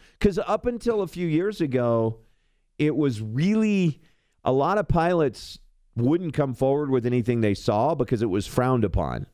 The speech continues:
And now you're starting to see, like, Commander Fravor, who, one of the top decorated, you know,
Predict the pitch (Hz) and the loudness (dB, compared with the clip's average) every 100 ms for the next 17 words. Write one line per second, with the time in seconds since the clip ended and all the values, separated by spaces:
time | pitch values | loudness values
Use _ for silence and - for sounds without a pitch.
0 | _ 107 110 123 156 170 151 135 139 110 | _ 0 2 2 2 2 0 -2 -2 -2
1 | 117 - 113 117 110 120 131 139 127 160 | -4 -2 0 0 -2 -2 0 0 -2 -2
2 | 202 123 107 120 110 - - - _ _ | -2 -2 -2 0 -2 -6 -16 -20 _ _
3 | _ 123 135 135 - 131 135 113 127 123 | _ -2 0 0 0 0 0 0 -2 0
4 | 127 127 127 110 - 123 110 117 | -2 0 -2 -4 -4 -2 0 -2